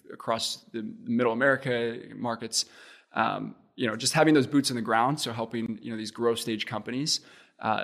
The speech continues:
often as they're expanding either nationally or, or internationally, we, we support that through a variety of services. Uh, access to capital is another piece.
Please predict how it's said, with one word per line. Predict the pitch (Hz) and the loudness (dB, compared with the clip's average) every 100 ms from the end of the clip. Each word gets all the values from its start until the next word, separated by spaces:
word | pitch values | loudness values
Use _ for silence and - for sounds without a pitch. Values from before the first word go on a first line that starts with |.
| - | 2
often | 117 117 | 0 2
as | 113 104 | -4 -2
they're | 110 | -4
expanding | - 117 113 113 107 | -2 0 0 0 -2
either | 104 - | -4 -2
nationally | 110 113 - 110 107 | -2 0 -4 -6 -6
or, | 104 101 101 | -8 -8 -8
or | 113 110 | -6 -6
internationally, | 107 107 110 131 139 | -4 -4 -4 -4 -4
we, | 113 107 - | -4 -6 -8
we | 113 | -6
support | - - 110 - | -6 -4 -4 2
that | 104 - | 0 0
through | 110 | -10
a | |
variety | 107 107 107 | -6 -6 -6
of | 107 | -6
services. | - 107 120 143 - - - - _ _ - | -8 -6 -6 -4 -6 -12 -20 -20 _ _ -2
Uh, | 107 104 | 0 2
access | 127 131 135 | 0 0 -2
to | 127 | -2
capital | 147 127 156 170 | 0 2 2 0
is | 127 | 2
another | 127 120 | 2 4
piece. | 107 117 143 - | 2 -2 2 2